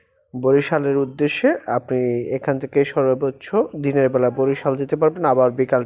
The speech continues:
চারটা এখানে চলে আসে এই মুজিবনগর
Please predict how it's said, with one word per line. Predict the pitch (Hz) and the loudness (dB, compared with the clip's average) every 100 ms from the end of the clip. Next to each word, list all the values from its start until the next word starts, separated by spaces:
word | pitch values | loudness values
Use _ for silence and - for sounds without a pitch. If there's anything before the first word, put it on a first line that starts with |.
| 120 | 0
চারটা | 127 123 - 233 - _ _ _ _ _ _ _ - | -2 0 0 0 -2 _ _ _ _ _ _ _ 0
এখানে | 143 165 151 147 | 0 2 0 2
চলে | 151 131 120 | 2 2 2
আসে | 120 117 123 | 0 -2 -2
এই | |
মুজিবনগর | 127 127 127 127 120 127 | 0 -2 -4 -6 -4 0